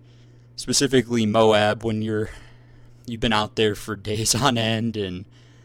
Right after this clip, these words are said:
things are getting sketchy on a hallucination front, and you're running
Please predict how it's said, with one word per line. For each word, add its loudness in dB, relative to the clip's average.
things 0
are 2
getting 0
sketchy 0
on -6
a -6
hallucination -4
front, -4
and -2
you're 2
running 0